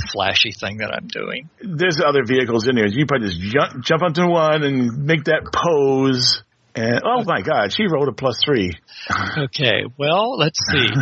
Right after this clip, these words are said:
Speaker 2: <laughs>
Speaker 1: I've got a two, and I'm definitely tapping, uh, severed fuel line.
Speaker 2: No, no, no, no, no. You got better when to tap.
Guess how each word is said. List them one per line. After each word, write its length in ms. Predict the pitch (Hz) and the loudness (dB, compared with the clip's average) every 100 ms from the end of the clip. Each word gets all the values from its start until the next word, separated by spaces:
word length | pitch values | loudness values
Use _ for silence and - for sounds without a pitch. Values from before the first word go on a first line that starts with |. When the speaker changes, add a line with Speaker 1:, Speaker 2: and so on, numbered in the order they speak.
| - - | -4 -8
Speaker 2:
<laughs> 340 | - - - | -14 -16 -2
Speaker 1:
I've 200 | 147 143 | -2 0
got 320 | 151 135 135 - - 381 - - | 0 2 2 -2 -6 -6 -10 -10
a 220 | - 143 135 | -4 -2 -2
two, 480 | - 226 185 151 196 - - | -2 2 2 2 -2 -8 -4
and 160 | 139 | 0
I'm 160 | 127 135 | 0 0
definitely 400 | 165 165 160 147 | -2 -2 -2 -2
tapping, 640 | - 160 147 - 147 135 135 | -2 0 0 -2 -6 -6 -8
uh, 440 | - 127 117 117 127 - | -4 0 2 0 -2 -2
severed 280 | 165 147 135 117 | 0 0 -2 -4
fuel 280 | 185 175 143 | 0 0 2
line. 460 | 110 113 127 151 170 | 2 2 2 -2 -2
Speaker 2:
No, 80 | 311 | 0
no, 100 | 381 | 2
no, 140 | 208 | 2
no, 80 | 170 | 2
no. 60 | 147 | 2
You 120 | 175 | 2
got 160 | 240 170 | 0 0
better 160 | 190 165 | 2 2
when 80 | |
to 80 | 131 | 0
tap. 360 | 110 113 87 | 0 0 0